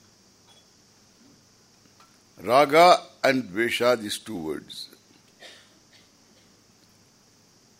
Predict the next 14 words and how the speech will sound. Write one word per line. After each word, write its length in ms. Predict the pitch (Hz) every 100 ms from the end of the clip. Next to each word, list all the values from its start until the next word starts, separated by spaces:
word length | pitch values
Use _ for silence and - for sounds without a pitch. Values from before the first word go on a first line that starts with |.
| _ -
I 140 | 139
want 300 | 143 170 180
to 60 | 190
retain, 720 | 123 143 165 - 214 226 262 - _ _ _ _ _ _ -
I 220 | 117 120
want 320 | 113 135 151
to 80 | 156
get 260 | 110 107 107
rid 180 | 110 80
of. 140 | 76 - _ _ _ _ _ _ _ _ _ _ _ _ -
They 140 | 127
also 380 | 131 135 - 165
come 300 | - 120 117
under 400 | 113 107 135